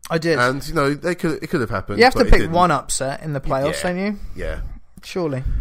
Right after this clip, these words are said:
Speaker 2: And the Seattle Seahawks at home won twenty-six to six.
Speaker 1: Score doesn't do the game justice, in fairness.
Speaker 2: No, it doesn't.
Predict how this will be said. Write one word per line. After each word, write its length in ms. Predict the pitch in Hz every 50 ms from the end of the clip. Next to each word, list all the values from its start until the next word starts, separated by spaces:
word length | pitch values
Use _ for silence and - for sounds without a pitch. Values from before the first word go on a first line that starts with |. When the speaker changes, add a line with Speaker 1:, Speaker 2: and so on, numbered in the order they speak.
| - - - - - -
Speaker 2:
And 260 | 143 147 147 143 131
the 260 | 139 131 127 131 127
Seattle 300 | 120 - - 147 135 117
Seahawks 520 | 120 - 131 127 120 127 117 120 107 - -
at 200 | 123 135 120 110
home 260 | 120 113 110 110 107
won 180 | 107 104 104 101
twenty-six 680 | - - 123 113 104 - - 110 - - - - - - -
to 100 | - 98
six. 540 | - - 101 104 - - - - - - - _ _ _ - - _ - - _ _ -
Speaker 1:
Score 260 | - - - 226 240 240
doesn't 220 | 214 208 190 202
do 120 | 175 180 185
the 60 | 170
game 200 | 170 175 165 165
justice, 460 | - 156 139 - - - 135 - -
in 80 | 135 127
fairness. 400 | - 135 127 131 143 156 - 202
Speaker 2:
No, 160 | 208 180 156
it 60 | 151
doesn't. 340 | 175 165 127 98 92 85